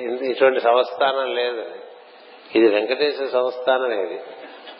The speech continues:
అందుకనే ఈశ్వరుడు మన యందు ఉన్నాడు కాబట్టి ఈ శరీరాన్ని మనం సమస్థానంగా ఏర్పరచుకుంటే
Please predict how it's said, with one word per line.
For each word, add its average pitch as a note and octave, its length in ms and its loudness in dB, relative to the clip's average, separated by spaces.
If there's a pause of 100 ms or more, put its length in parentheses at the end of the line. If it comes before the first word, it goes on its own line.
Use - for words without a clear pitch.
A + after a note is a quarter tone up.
(520)
అందుకనే C#3 300 4
ఈశ్వరుడు C#3 440 -2
మన C3 160 -2
యందు B2+ 260 -2
ఉన్నాడు A#2+ 300 0
కాబట్టి C3+ 580 -2 (540)
ఈ C3 160 4
శరీరాన్ని C#3+ 460 0
మనం B2+ 220 -2
సమస్థానంగా C#3 960 -2
ఏర్పరచుకుంటే C3 1000 -2